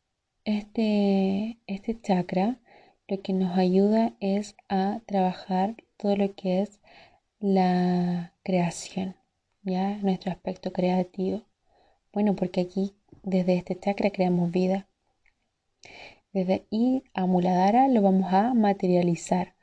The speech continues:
Y no solo vida, no solo vida bebés, sino que también proyectos. Todo lo que podemos crear nace desde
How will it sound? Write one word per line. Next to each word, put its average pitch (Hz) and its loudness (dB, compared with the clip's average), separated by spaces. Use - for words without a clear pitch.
Y 185 -4
no 202 0
solo 254 2
vida, 190 2
no 196 -4
solo 196 2
vida 190 2
bebés, 190 0
sino 190 0
que 196 -4
también 185 0
proyectos. 180 0
Todo 220 0
lo 226 4
que 220 -4
podemos 202 0
crear 190 0
nace 202 0
desde 185 0